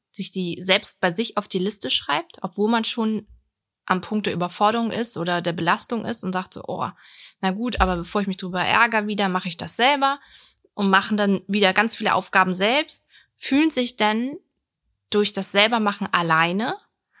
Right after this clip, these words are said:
und dann kommen so Gedanken hoch wie, „Ja, wenn ich alles alleine mache, ich fühle mich auch alleine, ich fühle mich auch alleine in der Beziehung, dann kann ich eigentlich auch alleine leben. Was ist denn der Unterschied noch?“ Also, dass so dieses Gefühl von,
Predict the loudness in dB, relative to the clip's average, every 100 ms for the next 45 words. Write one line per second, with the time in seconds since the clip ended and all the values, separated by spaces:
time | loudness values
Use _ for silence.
0 | _ -2 2 2 0 -2 0 -2 -2 0
1 | 0 0 -6 -4 -4 -6 -6 -4 -4 -10
2 | _ _ -4 0 0 0 0 2 2 2
3 | 2 2 2 0 -2 -12 _ _ _ -12
4 | -2 0 2 2 2 2 2 2 4 4
5 | 2 -2 -4 -6 -6 -4 -2 0 0 -4
6 | -6 -8 0 0 0 -4 -6 -6 -12 -18
7 | -10 -6 -2 -2 -2 -2 -4 -6 -6 0
8 | 2 2 0 -2 -4 -4 -4 -6 _ _
9 | _ -2 2 2 0 -2 -2 -2 0 0
10 | 0 -4 -4 -4 -4 0 2 2 0 -2
11 | 0 0 0 -2 0 0 0 -2 -2